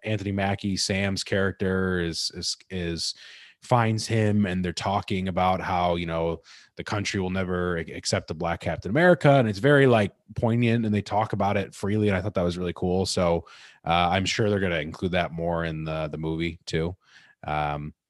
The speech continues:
but I mean, he's got a, he's got some, a badass suit now. Uh, he's a cool, he's, he's funny. He's a good character.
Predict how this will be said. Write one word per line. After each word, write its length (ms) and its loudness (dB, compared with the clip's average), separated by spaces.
but 100 4
I 60 6
mean, 180 4
he's 120 4
got 160 8
a, 60 8
he's 120 2
got 160 4
some, 180 -6
a 80 -4
badass 460 2
suit 380 4
now. 500 0
Uh, 280 0
he's 140 -4
a 40 -8
cool, 420 0
he's, 160 0
he's 180 -4
funny. 280 0
He's 140 0
a 20 -20
good 160 -4
character. 420 0